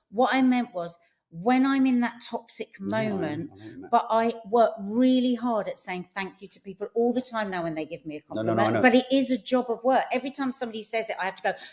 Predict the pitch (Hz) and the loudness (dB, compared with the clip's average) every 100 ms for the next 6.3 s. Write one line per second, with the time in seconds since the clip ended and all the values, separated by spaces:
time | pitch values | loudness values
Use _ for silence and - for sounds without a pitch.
0 | _ 214 240 240 208 175 - 180 170 180 | _ 0 0 0 -2 -2 -6 -6 -4 -2
1 | 180 175 165 156 143 160 156 139 143 143 | -2 -4 -6 0 4 6 6 4 4 6
2 | 165 175 170 143 135 143 131 - 120 131 | 8 6 2 0 2 4 2 -2 -4 -4
3 | 131 110 - 110 113 117 87 78 82 - | -4 -8 -8 -4 0 2 0 -4 -10 -10
4 | 98 98 92 95 92 87 98 90 85 82 | -8 -8 -8 -12 -12 -6 -4 -4 -6 -12
5 | - 87 - - 131 - 101 87 - 98 | -12 -12 -12 -16 -16 -16 -12 -12 -10 -12
6 | - 87 82 | -12 -14 -16